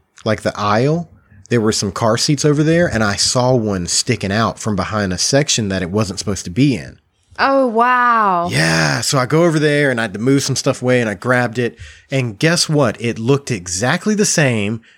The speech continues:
Speaker 1: The only difference was it had this plastic around it that had the barcode. So I go back,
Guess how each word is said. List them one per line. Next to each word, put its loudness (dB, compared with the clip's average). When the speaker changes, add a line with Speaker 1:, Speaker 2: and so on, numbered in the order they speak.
Speaker 1:
The -4
only 4
difference 2
was 0
it 2
had 0
this 2
plastic -2
around -2
it -4
that 0
had -4
the 2
barcode. 0
So -4
I 2
go 2
back, -4